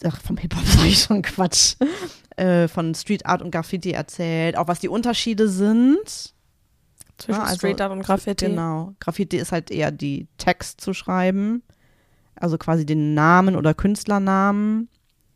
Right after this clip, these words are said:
Speaker 1: ähm, irgendwo hinzuschreiben und Street Art
Speaker 2: Hat eine Message.
Speaker 1: ist, genau, hat eine Message und ist nicht nur unbedingt Farbe, sondern auch, äh,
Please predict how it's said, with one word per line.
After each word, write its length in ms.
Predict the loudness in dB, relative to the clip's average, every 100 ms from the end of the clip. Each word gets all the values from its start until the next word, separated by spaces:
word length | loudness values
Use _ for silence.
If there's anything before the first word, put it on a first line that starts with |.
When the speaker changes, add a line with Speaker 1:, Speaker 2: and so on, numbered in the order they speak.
| -20 _ _ _ -12 0
Speaker 1:
ähm, 680 | 0 2 0 0 -2 -4 -4
irgendwo 240 | -6 0
hinzuschreiben 840 | 0 0 -4 -8 -4 2 2 2 0
und 140 | -6 -8
Street 280 | 0 0 0
Art 500 | 2 4 4 2 -8 _ _ _ _ _ _ _ _ _ _ _ _ _ _ -8
Speaker 2:
Hat 160 | -2 2
eine 100 | 4
Message. 680 | 4 2 2 0 0 -8 -10
Speaker 1:
ist, 100 | -2
genau, 220 | 2 2
hat 100 | 4
eine 80 | 4
Message 800 | 6 4 4 6 6 4 -2
und 360 | -6 -6 -8 -8
ist 200 | -8 -6
nicht 200 | -8 -2
nur 280 | 4 4 4
unbedingt 400 | 4 4 4 0
Farbe, 560 | 2 6 6 8 4
sondern 320 | 4 0 -2 -2
auch, 320 | -2 -4 -10 _ _ _ _ _ _ _ _ _ _ _ _ _ _ _ _ -4
äh, 480 | 2 2 2 0